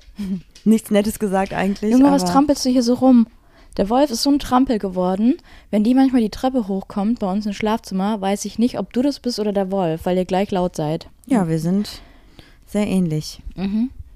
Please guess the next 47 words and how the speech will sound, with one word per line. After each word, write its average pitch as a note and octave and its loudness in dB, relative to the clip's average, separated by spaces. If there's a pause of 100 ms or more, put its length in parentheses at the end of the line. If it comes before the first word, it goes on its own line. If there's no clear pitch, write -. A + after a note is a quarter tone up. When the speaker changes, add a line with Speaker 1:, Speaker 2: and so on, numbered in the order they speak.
Speaker 2:
Sie F#3+ -10
und E3+ -12
ich. E3 -12
Speaker 1:
Ja, G#3 -6
erzähl, A3 -4
was A3 -4
findest A#3+ -4
du A#3 -4
noch A#3+ -4
gut A#3+ -8
an B3 -4
mir? C4 -2
Speaker 2:
Was - 0
ich A#3+ 8
noch A#3 8
gut A3+ 4
an A3 4
dir G#3 2
finde, G#3 0
dass, F#3 -4 (300)
auch - 0
wenn C4+ 2
das C4+ 4
jetzt A3 -6
ein A3 2
bisschen G#3 0
kli-, - -6
äh, E3 -4
klischeehaft G#3 -2
und F#3 -2
kitschig - -4
klingt. G#3+ 2 (100)
Speaker 1:
Klitschig. A3 -2
Speaker 2:
Klitschig, G3+ -2
klitschig. A#3 -2 (360)
Ähm, G#3 4
ich - -2
kann A#3+ 4
ja A#3 6
immer G#3+ 2
noch G3+ 2
nicht G3+ -2
gut F#3 -4
runterfahren G#3 0
und G3 -2
entspannen, G#3 0 (640)
aber G#3+ 0